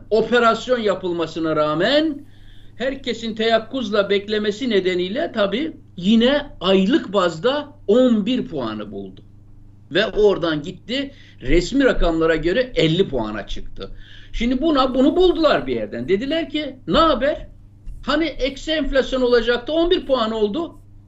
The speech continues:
Enflasyon, iki aylık enflasyon yüzde yirmi beş. İki aylık, iki aylık. Beş senede olmazdı bu enflasyon Türkiye'de. Dedi ki, "Ben ne bileyim," dedi, "böyle bir garip şeyler oldu.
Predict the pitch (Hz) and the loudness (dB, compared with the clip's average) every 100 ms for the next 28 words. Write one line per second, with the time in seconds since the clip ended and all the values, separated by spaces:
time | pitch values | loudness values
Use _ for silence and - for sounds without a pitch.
0 | - - - - 254 254 269 277 311 302 | -20 -20 -20 -4 -2 0 2 2 2 -2
1 | 247 - - - 311 349 - 370 311 277 | -4 -14 -20 -8 -6 -4 2 2 4 0
2 | 277 285 269 269 277 254 302 277 254 254 | 2 0 0 0 -2 0 -2 0 0 -2
3 | 240 254 240 240 226 220 156 - 269 285 | 2 0 0 -4 -2 -2 -2 -4 -2 -2
4 | - 302 247 240 240 247 208 - - - | 2 2 2 2 2 0 0 -6 -20 -20
5 | - 254 285 - 311 269 233 240 262 226 | -14 -6 -6 -2 -2 2 2 2 2 0
6 | - - - - - - - - - 294 | -2 -18 -20 -20 -20 -20 -20 -14 -4 -2
7 | 330 - - 294 294 302 294 269 247 196 | -2 -2 0 4 4 4 2 2 -2 -2
8 | 202 185 165 160 147 - 135 127 117 - | -2 -2 -2 -4 -6 -4 -6 -6 -8 -6
9 | 104 98 98 - - - - - - - | -8 -8 -12 -14 -20 -20 -20 -20 -20 -20
10 | - 165 247 311 - 339 330 - - - | -2 2 4 2 4 2 2 -6 -20 -20
11 | - - - - 247 311 339 370 311 294 | -20 -20 -20 -4 0 2 2 0 0 2
12 | 226 220 214 202 262 262 196 190 214 202 | 2 0 0 2 2 0 -4 -6 -6 -4
13 | 269 277 277 285 277 254 208 185 277 285 | -2 -2 0 0 2 2 2 0 -6 -10